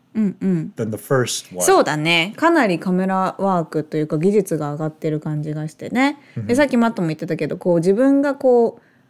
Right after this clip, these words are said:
Speaker 1: イマジネーションでこう舞台に上がっ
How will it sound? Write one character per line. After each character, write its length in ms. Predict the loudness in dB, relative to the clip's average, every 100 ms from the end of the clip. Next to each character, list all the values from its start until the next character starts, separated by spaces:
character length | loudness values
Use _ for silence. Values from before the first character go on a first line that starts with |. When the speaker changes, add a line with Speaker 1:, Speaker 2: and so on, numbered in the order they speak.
| _ _
Speaker 1:
イ 120 | 2
マ 160 | 2 2
ジ 160 | 2
ネ 260 | 2 4 2
ー 40 |
シ 120 | 0 -2
ョ 100 | 0
ン 120 | 4
で 180 | 4 4
こ 140 | 2
う 20 |
舞 120 | 2
台 220 | 2 2 0
に 80 |
上 80 | -2
が 120 | -2
っ 80 | -4